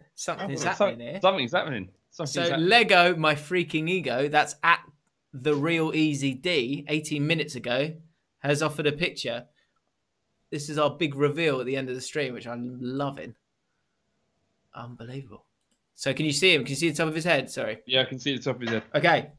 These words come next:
Speaker 1: Right, guys, here we go. <laughs> Our oldest viewer of the Jaffin podcast, supposedly.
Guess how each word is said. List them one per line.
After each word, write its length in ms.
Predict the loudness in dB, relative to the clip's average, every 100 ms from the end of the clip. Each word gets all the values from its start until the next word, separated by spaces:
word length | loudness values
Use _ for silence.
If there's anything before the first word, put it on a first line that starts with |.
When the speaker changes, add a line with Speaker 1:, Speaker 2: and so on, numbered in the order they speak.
| _ _ _ _ _ _ _
Speaker 1:
Right, 280 | 0 4 4
guys, 200 | 2 0
here 100 | 2
we 80 | 4
go. 180 | 4 2 -4 _ _ _ -16 -16 -16 -20 _ _
<laughs> 1080 | _ _ _ -20 -20 -18 -10 -8 -8 -6 6
Our 200 | 8 10
oldest 540 | 12 12 12 10 4 4
viewer 260 | 6 8
of 240 | 8 6 2
the 60 |
Jaffin 360 | 4 4 4 0
podcast, 520 | 2 0 2 4 2
supposedly. 840 | 0 -2 2 2 2 -2 -2 -4